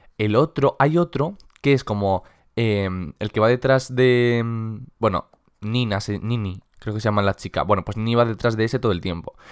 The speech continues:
Y ese también se ha presentado para el papel de Troy. ¿Qué pasa? Que hay rivalidades. Entonces, no se sabe muy bien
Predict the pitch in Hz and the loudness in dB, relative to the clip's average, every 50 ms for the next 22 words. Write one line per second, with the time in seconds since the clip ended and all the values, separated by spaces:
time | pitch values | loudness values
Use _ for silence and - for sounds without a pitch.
0 | - - - - 123 135 147 143 160 151 139 135 135 127 131 139 147 - 131 107 | -20 -16 -8 -2 2 4 4 4 4 4 4 4 4 4 0 0 0 0 -2 -2
1 | 117 120 120 120 117 127 135 131 120 107 87 104 90 98 95 92 95 95 90 131 | -2 -2 0 2 2 4 4 2 0 0 0 -2 -2 -2 -2 -2 -2 -2 0 -2
2 | 139 127 - - - - - - _ - - 120 - 98 98 - 101 - - 101 | -2 -2 -2 -8 -14 -20 -20 -20 _ -4 -2 2 2 2 0 0 -4 -2 0 0
3 | 120 147 - _ - 98 104 104 92 90 90 90 90 95 92 85 78 - - - | 0 0 -4 _ -8 -4 0 2 2 2 2 2 2 2 0 0 -2 -8 -12 -20
4 | _ - - - - 101 104 - - 117 110 - 101 92 92 - 104 107 120 135 | _ -20 -18 -10 -10 -8 -6 -2 -2 -2 -2 -2 -6 -8 -8 -8 -8 -6 -4 -4
5 | 135 135 139 131 131 131 127 123 123 135 143 160 180 | -2 0 0 0 0 0 -2 -2 -2 -4 -4 -6 -10